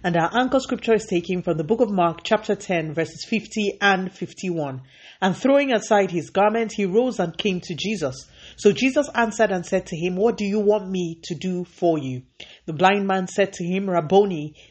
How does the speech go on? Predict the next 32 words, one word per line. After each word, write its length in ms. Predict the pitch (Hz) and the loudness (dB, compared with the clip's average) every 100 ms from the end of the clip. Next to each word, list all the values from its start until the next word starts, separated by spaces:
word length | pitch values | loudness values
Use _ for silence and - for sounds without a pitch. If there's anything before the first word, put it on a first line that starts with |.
| - | -2
that 240 | 165 170 196 | -2 -2 -2
I 300 | 190 190 190 | 0 0 0
may 460 | 185 175 180 180 | 0 2 4 4
receive 680 | 165 170 - 208 180 180 - | 0 -6 -6 -4 -4 -6 -8
my 380 | 156 165 160 156 - | -4 -2 -2 -4 -8
sight.' 480 | - 135 127 - - - - - | -4 -4 -4 -16 -20 -20 -20 -4
Then 220 | 170 156 139 | -2 0 0
Jesus 380 | 214 208 220 220 | 2 4 4 4
said 180 | 214 202 | -2 0
to 100 | 180 | -2
him, 320 | 190 190 156 | -2 -4 2
'Go 280 | 220 247 226 | 6 6 6
your 260 | 185 165 | 2 2
way, 380 | 160 156 147 - _ _ | 2 -2 -4 -10 _ _
your 120 | 170 165 | -2 -2
faith 520 | - 269 202 180 - | 0 0 0 -2 -8
has 260 | 135 160 | -6 -4
made 300 | 180 180 175 | 2 2 2
you 160 | 170 170 | -2 -2
well.' 340 | 147 123 117 _ _ _ 196 | -2 -4 -6 _ _ _ 0
And 260 | 202 196 - | 2 2 -2
immediately 960 | 185 185 233 294 214 185 - 143 135 _ _ | 0 2 4 2 2 -2 -4 -10 -10 _ _
he 160 | - 185 | -4 -2
received 480 | 165 156 - 233 226 | -2 -6 -2 -2 -2
his 220 | 175 - | -6 0
sight 420 | 220 143 131 - - _ - | 0 0 -2 -14 -20 _ -8
and 180 | 160 - | -8 0
followed 380 | 202 208 196 151 | 2 4 2 0
Jesus 520 | 185 151 120 120 - - | -8 -8 -10 -14 -20 -16
on 160 | 135 | -12
the 120 | 131 | -10
road." 340 | 127 120 117 | -10 -10 -14